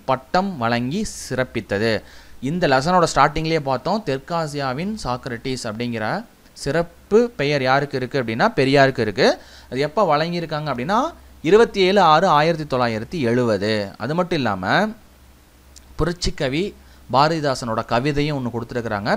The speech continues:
பெரியாரை பத்தி. "தொண்டு செய்த பழுத்த பழம் தூயதாடி மார்பில் விழும், மண்டை சுரப்பை உலகு தொழும்,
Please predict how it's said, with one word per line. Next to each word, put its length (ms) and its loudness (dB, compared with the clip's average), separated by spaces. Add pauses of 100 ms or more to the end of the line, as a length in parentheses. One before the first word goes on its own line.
பெரியாரை 340 0
பத்தி. 360 -8 (280)
"தொண்டு 380 4
செய்த 340 -2
பழுத்த 380 -2
பழம் 500 -2
தூயதாடி 600 0
மார்பில் 440 0
விழும், 380 -4 (460)
மண்டை 440 0
சுரப்பை 400 0
உலகு 440 0
தொழும், 440 -2